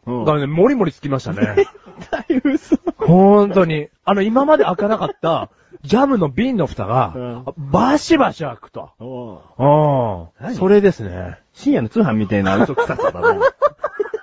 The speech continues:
Speaker 2: 見てください。ジャムの蓋がですね、
Speaker 1: <laughs>
Speaker 2: 開きます。
Speaker 1: 開きま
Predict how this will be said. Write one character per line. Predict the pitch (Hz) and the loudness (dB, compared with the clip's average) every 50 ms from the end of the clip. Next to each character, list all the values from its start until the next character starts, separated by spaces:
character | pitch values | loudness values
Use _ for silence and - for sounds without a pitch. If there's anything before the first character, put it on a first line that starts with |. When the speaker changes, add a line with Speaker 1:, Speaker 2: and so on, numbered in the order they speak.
| - 494 - - - - - - - - 440 - 784 784 - _ - 807 988 - - - 698 - - - - 679 - - - - - - _ - - 240 233 220 | -6 -4 -2 -4 -4 -2 -4 -6 -6 -6 -4 -2 -2 -2 -2 _ -2 -2 -2 -4 -6 -8 -8 -8 -6 -4 -4 -4 -4 -2 -2 -2 -2 -2 _ -6 -8 -8 -8 -6
Speaker 2:
見 | - 190 | -4 -2
て | 170 143 | -2 0
く | 127 | -2
だ | 127 113 | 0 2
さ | 113 - | 2 0
い。 | - 117 143 | 0 0 -2
ジ | 214 | -2
ャ | 247 | 0
ム | 226 175 | 0 0
の | 143 120 | 0 -2
蓋 | 107 - - 107 | -4 -4 -6 -4
が | 101 104 | -4 -4
で | 92 87 | -4 -2
す | - - | 0 0
ね、 | 147 - 165 135 123 123 | 2 2 2 0 -2 -4
Speaker 1:
<laughs> | - | -4
Speaker 2:
開 | 170 170 - - | -6 -6 -6 -8
き | - - 123 | -10 -10 -10
ま | 113 113 98 95 85 78 | -8 -8 -8 -8 -8 -8
す。 | - - | -4 0
Speaker 1:
開 | 127 139 143 139 | 0 0 0 -2
き | - - 139 127 | -4 -8 -10 -10
ま | 117 101 95 92 87 85 | -8 -8 -8 -8 -8 -6